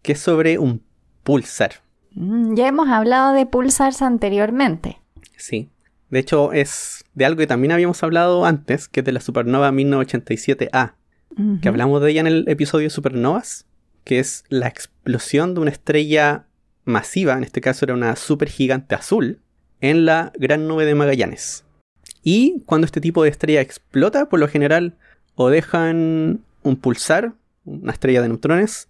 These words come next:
Speaker 1: o dejan un agujero negro. Así que cuando explotó, había mucha gente que tenía mucho interés en saber qué era lo que había quedado en el centro de la explosión.
Speaker 2: Ujú.
Speaker 1: ¿Ya? Así que se pusieron a buscar. Y dos años después, apareció en mil novecientos ochenta y siete,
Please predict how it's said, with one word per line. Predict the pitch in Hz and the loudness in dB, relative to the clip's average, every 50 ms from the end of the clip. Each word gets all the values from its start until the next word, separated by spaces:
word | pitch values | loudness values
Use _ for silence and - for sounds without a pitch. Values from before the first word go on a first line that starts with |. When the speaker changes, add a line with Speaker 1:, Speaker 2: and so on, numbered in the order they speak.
| _ _ | _ _
Speaker 1:
o | - 147 160 | 0 0 2
dejan | 170 170 - - 185 180 180 185 - | 2 0 0 0 -4 -2 -4 -6 -6
un | - 165 160 | -4 -2 0
agujero | 170 165 165 - - 196 226 | 2 2 2 2 0 -2 0
negro. | 247 185 135 - - - - _ _ _ _ _ _ _ - | 0 0 0 -2 -4 -8 -14 _ _ _ _ _ _ _ -14
Así | 147 - - | -14 -14 -8
que | - 143 135 135 - - _ _ _ _ - | -2 0 0 0 0 -4 _ _ _ _ -4
cuando | - 131 127 127 123 131 | -2 -2 0 0 0 0
explotó, | 135 - - - _ _ _ - 127 120 120 135 - 220 226 170 175 220 220 _ _ _ _ _ _ _ _ | -2 -2 -6 -20 _ _ _ -4 0 0 0 2 2 2 2 2 2 -2 -6 _ _ _ _ _ _ _ _
había | - 127 120 131 131 | -2 0 2 2 4
mucha | 139 156 156 - 147 | 2 2 0 -2 -2
gente | 175 170 170 - 151 | -2 -2 -2 0 -2
que | 147 | 0
tenía | 147 143 143 143 | 2 2 2 2
mucho | 151 156 151 - 165 | 2 0 0 -2 -2
interés | 147 - - 160 - 170 | 0 0 0 0 0 -2
en | 151 | -2
saber | - - 147 151 - - | 0 0 0 0 0 0
qué | 165 | 0
era | 160 160 | 2 2
lo | 156 151 | 2 2
que | - 147 | 2 2
había | 143 151 147 | 2 2 2
quedado | 147 147 139 147 151 156 | 2 2 2 2 2 2
en | 151 139 | 2 0
el | 123 - | -2 -4
centro | - - 170 165 165 185 180 | -2 -2 -2 0 2 2 2
de | 175 170 | 2 2
la | 170 | 0
explosión. | 165 - - - 170 165 - - 123 - - - - - - _ _ _ _ 233 | -2 -4 -6 -6 -6 -4 -2 -2 -2 -2 -4 -10 -20 -20 -20 _ _ _ _ 0
Speaker 2:
Ujú. | 220 220 202 202 214 262 285 - _ _ _ _ | 0 2 2 2 0 0 0 -4 _ _ _ _
Speaker 1:
¿Ya? | - - 165 - _ _ _ _ _ - | -12 -12 -12 -12 _ _ _ _ _ -10
Así | - - - 135 | -8 -4 -4 -2
que | 151 135 | -2 -2
se | - 135 | -4 -2
pusieron | 139 135 - 170 180 185 190 | -2 0 0 2 2 4 4
a | 190 | 2
buscar. | 220 240 - - - - - - _ _ _ _ _ _ _ _ - | 2 0 -2 -4 -4 -4 -4 -4 _ _ _ _ _ _ _ _ -4
Y | 131 120 117 | -2 0 2
dos | 160 196 - | 2 2 2
años | 214 196 208 214 - | 2 0 0 -2 -2
después, | 269 269 - _ _ - 120 - - - - - - _ _ _ _ _ _ _ - | -4 -4 -4 _ _ -2 -2 -2 -2 -6 -16 -18 -20 _ _ _ _ _ _ _ -6
apareció | 139 - 117 117 - - 135 | -4 -2 -2 -2 -2 -2 -2
en | 127 | 0
mil | 127 127 | 2 2
novecientos | 123 120 - - 117 | 2 0 0 -2 -2
ochenta | 110 110 | -2 -2
y | 107 | -4
siete, | - - 170 180 - - 196 202 220 240 | -2 0 0 0 2 2 0 0 0 -2